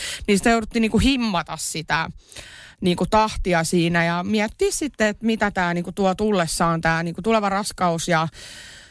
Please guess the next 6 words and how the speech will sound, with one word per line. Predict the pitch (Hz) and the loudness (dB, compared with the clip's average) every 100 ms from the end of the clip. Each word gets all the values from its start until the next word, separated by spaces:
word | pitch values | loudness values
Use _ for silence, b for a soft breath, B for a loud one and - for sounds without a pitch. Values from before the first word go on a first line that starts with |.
| B - | B 0
ja | 185 190 190 - | 2 2 0 0
mitä | 214 226 220 | 2 2 0
siihen | 214 202 | 0 -2
niinku | 196 208 | -4 0
tarvitaan, | 262 247 202 185 175 185 | 0 0 -2 0 0 0
koska | 240 - | -2 0